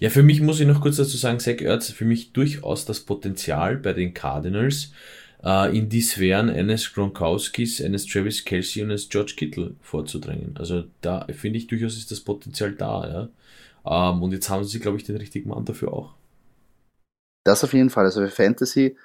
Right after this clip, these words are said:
Speaker 2: glaub ich, wird er sehr stark sein. Ähm, und ich glaub,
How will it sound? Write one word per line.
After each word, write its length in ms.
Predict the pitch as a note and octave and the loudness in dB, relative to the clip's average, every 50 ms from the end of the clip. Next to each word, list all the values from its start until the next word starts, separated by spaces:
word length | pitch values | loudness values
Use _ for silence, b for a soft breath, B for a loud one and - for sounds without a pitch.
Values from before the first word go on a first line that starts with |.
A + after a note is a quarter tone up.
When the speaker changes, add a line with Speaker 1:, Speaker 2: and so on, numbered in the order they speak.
| b b b b b _ _ _ _ _ - | b b b b b _ _ _ _ _ 4
Speaker 2:
glaub 160 | G2+ F2+ F#2+ | 6 6 6
ich, 140 | A2+ - - | 6 4 4
wird 100 | A2+ G#2 | 4 4
er 60 | A2 | 4
sehr 320 | - - - G2+ F2+ F#2 F#2 | 2 0 2 4 4 4 2
stark 360 | - - F#2 E2+ E2+ - - | 2 2 2 2 2 0 -2
sein. 380 | - - F#2+ F#2+ A#2 C#3+ D#3+ D#3+ b b b b b _ _ | 0 2 4 6 6 6 4 2 b b b b b _ _
Ähm, 320 | - G#2+ G#2+ G#2+ G#2+ A2+ - | 6 6 8 6 6 4 4
und 120 | - B2 C3 | 4 4 4
ich 100 | B2 - | 4 4
glaub, 300 | - A#2+ B2 - - | 4 4 4 2 0